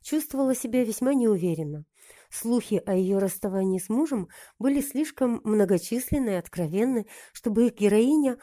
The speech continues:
могла оставаться спокойной перед лицом молвы. Один генерал, видевший её в театре, писал в дневнике:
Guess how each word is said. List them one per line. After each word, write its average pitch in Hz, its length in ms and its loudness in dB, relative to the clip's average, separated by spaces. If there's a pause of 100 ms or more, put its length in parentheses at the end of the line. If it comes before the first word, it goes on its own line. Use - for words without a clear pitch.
(180)
могла 226 340 4
оставаться 208 480 -2
спокойной 247 720 0 (220)
перед 233 260 -2
лицом 185 380 -4
молвы. 160 560 -4 (1800)
Один 226 320 2
генерал, 262 480 2
видевший 214 460 -2
её 185 140 -2
в 170 60 -8
театре, 233 460 -2
писал 208 400 -4
в - 20 -16
дневнике: 175 540 -2